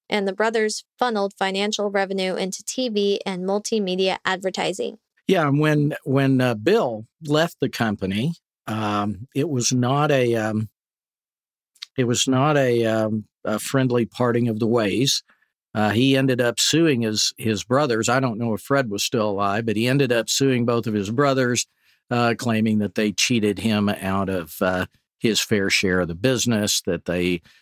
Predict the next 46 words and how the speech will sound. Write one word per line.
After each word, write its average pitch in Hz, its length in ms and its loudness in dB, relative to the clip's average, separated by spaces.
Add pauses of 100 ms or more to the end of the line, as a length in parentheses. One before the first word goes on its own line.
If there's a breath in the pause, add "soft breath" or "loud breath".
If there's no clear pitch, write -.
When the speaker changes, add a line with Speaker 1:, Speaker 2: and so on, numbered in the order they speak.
(200 soft breath)
Speaker 2:
lowballed 95 560 0
the 95 80 -2
sale 113 320 2
price 101 460 0
to 98 240 0
him, 95 200 -2
and 90 140 -4
that 101 200 -2
litigation, 92 800 -4 (600)
uh, 101 260 2
went 98 160 -2
on 101 240 -2
for 104 140 -2
a 95 40 0
long 101 320 -2
time. 87 460 -2 (180)
So, 113 400 2
uh, 113 220 2
he 143 220 0
just 151 260 0
picked 127 180 -2
up 120 140 0
his 110 160 0
toys 135 400 2
and 113 100 2
went 117 180 -2
to 127 60 0
the 117 120 2
East 120 220 0
Coast. 117 420 0
He 107 120 0
has 113 160 0 (200)
homes 113 320 2
in 104 140 2
Florida, 123 560 2 (580 soft breath)
uh, 101 320 0
and 104 260 0
up 104 160 0 (180)
north 107 380 2
around 107 320 0
Boston. 131 600 0 (520 soft breath)
Started 123 460 0
his 107 140 0
own 151 220 2
energy 131 420 2
company, 127 560 0